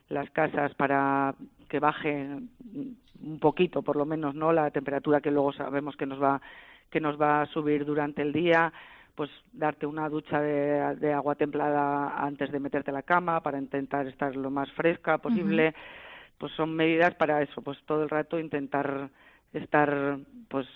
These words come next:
Speaker 1: refrescarte y, y llevar las noches que, como comentas, están siendo también bastante duras.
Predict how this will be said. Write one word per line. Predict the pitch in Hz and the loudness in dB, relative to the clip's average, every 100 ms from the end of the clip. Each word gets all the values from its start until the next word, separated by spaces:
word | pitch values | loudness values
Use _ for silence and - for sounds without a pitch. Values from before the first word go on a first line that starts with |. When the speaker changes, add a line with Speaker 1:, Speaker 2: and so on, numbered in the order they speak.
| - - - - | -20 -18 -16 -6
Speaker 1:
refrescarte | 143 - 139 - 156 - 175 165 165 | -6 -4 -4 2 2 4 4 6 4
y, | 147 135 131 - - | 2 0 -2 -6 -8
y | 147 | 0
llevar | 151 147 151 | 2 2 2
las | 151 143 | 2 0
noches | 160 156 - 170 | -2 -6 -4 -4
que, | 143 | -4
como | 135 135 | -6 -6
comentas, | 131 135 139 135 143 | -6 -4 -4 -2 -4
están | 135 - 139 | -4 -4 -4
siendo | 139 135 131 | -2 -4 -2
también | 131 131 127 127 | -2 -2 -4 -4
bastante | 131 123 127 127 | -6 -4 -2 0
duras. | 123 - | -2 -4